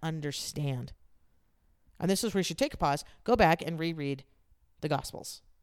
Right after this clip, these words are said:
You say, "I wanna see what they saw." Here's the vision. Ba-chunk, right here, right? So we see the kingship, we see the love, we see the healing mission of the atoning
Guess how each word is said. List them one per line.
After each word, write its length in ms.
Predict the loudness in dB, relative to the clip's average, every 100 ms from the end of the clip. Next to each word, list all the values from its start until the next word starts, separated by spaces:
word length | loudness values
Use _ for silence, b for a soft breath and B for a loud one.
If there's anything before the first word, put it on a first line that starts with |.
| -6
You 120 | -4
say, 200 | 2 0 2
"I 140 | 6 6
wanna 200 | 6 2
see 200 | -2 0
what 180 | 0
they 120 | 0 -2
saw." 340 | -2 -4 -4 -8 _ _ _
Here's 260 | -4 -4 -4
the 80 | -4
vision. 300 | -6 -6 -14 -20 _ _ _ -20 _ _
Ba-chunk, 440 | 0 2 0 -4 -14 -2
right 160 | 0
here, 220 | 2 -2 -4 _ _ _ _ _ _ -8
right? 160 | -6 -8 -18 B B
So 180 | -4 0
we 140 | 2 0
see 300 | -2 -2 -2
the 240 | -2 -4
kingship, 680 | -2 -2 -2 2 2 2 -2 b b
we 100 | -6
see 200 | -4 -2
the 120 | -2
love, 520 | 4 10 12 12 8 2
we 160 | -2 -4
see 200 | -2 0
the 100 | 0
healing 440 | 4 2 2 2
mission 320 | 2 2 0
of 80 | 0
the 100 | 0
atoning 460 | 0 0 0 -2